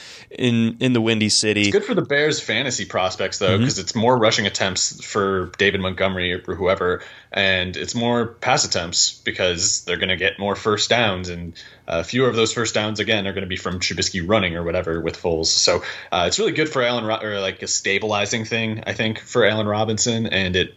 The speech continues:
Speaker 2: I think, creates room for one of Anthony Miller or Darnell Mooney to become consistent, re-, consistently relevant.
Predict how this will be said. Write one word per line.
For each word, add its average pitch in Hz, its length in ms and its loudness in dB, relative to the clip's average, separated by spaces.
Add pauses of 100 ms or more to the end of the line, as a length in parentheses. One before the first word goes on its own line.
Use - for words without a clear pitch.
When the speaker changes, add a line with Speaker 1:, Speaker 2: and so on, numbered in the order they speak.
(120)
Speaker 2:
I 95 80 4
think, 92 180 -4
creates 127 400 2
room 107 240 -2
for 98 320 -4 (360)
one 120 220 0
of 113 160 2
Anthony 104 380 -4
Miller 98 340 -2
or 98 160 -2
Darnell 95 400 0
Mooney 92 460 0
to 90 300 0
become 87 600 -2 (100)
consistent, 110 520 0
re-, 95 320 -4
consistently 127 540 2
relevant. 98 400 0